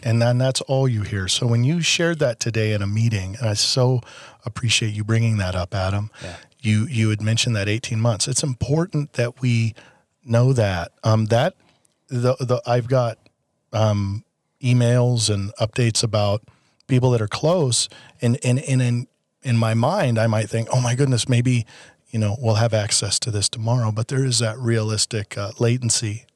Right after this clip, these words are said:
Speaker 2: Yeah.
Speaker 1: and, um, where they have to, you know, develop it for everybody and get it, get it ready. Um, but it is exciting when that comes out, because I'm sure they're gonna inform us how that's, how that's going along the way, if the, if it is successful. And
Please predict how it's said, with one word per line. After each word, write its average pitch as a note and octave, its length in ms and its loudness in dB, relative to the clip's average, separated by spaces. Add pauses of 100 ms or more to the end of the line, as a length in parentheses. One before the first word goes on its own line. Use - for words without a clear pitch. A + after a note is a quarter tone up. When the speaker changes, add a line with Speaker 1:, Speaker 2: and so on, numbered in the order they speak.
(300)
Speaker 2:
Yeah. E2 320 -8
Speaker 1:
and, G#2 340 2
um, G#2 340 -2
where A2 200 2
they G#2 80 2
have G2+ 200 -2
to, G#2+ 180 -4 (260)
you A#2+ 100 -4
know, G2+ 140 -4 (120)
develop A2+ 440 0
it G#2+ 100 -6
for - 160 -6
everybody G#2+ 580 0
and - 80 -12
get A2 140 -2
it, B2 100 -4
get A#2+ 140 0
it A2+ 60 -2
ready. A2+ 320 0 (440)
Um, A2 320 0
but B2 160 0
it B2 120 2
is B2 200 2
exciting A#2+ 600 -2
when G#2 120 -2
that G#2 180 -4
comes G#2 280 -2
out, B2+ 320 0 (540)
because G#2+ 360 -2
I'm G#2+ 140 2
sure B2 260 0
they're A#2+ 140 2
gonna A2 160 0
inform A#2 560 -2
us G#2+ 160 0
how G#2 180 -4
that's, G2+ 460 -4 (600)
how A#2 180 0
that's G#2 200 -2
going A#2+ 420 2
along A2 280 0
the G#2 60 -2
way, B2 320 -2
if B2 160 -4
the, - 140 -10
if - 140 -10
it G#2 80 -2
is G2+ 140 -2
successful. B2+ 880 0
And F#2+ 220 -8